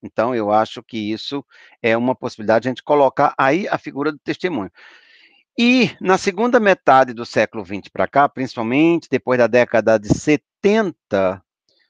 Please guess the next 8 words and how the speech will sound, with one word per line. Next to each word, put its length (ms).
surge 440
um 100
campo 880
de 140
estudos 1120
no, 240
em, 140
é, 380